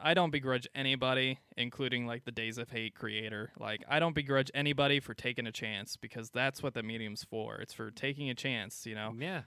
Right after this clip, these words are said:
Speaker 1: And you create these monthly, monthly. If it works out, great. If it doesn't work out, you know, so be it. But I think it, uh,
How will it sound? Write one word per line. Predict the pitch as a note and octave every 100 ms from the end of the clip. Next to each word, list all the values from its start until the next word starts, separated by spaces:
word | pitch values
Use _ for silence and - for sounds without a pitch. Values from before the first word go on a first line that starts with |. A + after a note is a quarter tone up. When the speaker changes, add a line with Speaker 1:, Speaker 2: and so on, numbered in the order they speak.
| -
Speaker 1:
And | A#2 A2+
you | A#2+
create | - B2+ C3
these | C3+ C3+
monthly, | B2+ C#3 D3+ C#3+
monthly. | C3+ C#3 D3 C#3+
If | A#2
it | A2
works | D3 -
out, | D3+ D3+
great. | C3 C3+
If | D3 C3
it |
doesn't | C#3+ C#3+
work | C#3 C#3+
out, | D3+ D#3+ -
you | C#3
know, | D#3 D3
so | - F3+
be | F#3+
it. | B2 - -
But | B2+
I | C3+
think | D3 F3+
it, | E3 -
uh, | -